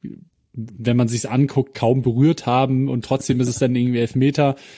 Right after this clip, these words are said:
Denn es gibt ja tatsächlich auch den Videoschiedsrichter und das sind dann manchmal so Entscheidungen,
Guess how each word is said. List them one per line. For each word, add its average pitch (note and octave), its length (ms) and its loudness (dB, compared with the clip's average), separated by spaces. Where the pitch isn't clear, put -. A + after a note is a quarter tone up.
Denn C3 100 2
es C#3 120 0
gibt D#3+ 160 0
ja C#3+ 60 2
tatsächlich C3+ 280 2
auch A#2+ 60 2
den G#2 180 -4
Videoschiedsrichter D3+ 920 2
und B2 80 0
das B2 140 -2
sind B2+ 100 2
dann B2 120 2
manchmal C3 260 0
so C3 80 -2
Entscheidungen, B2+ 520 0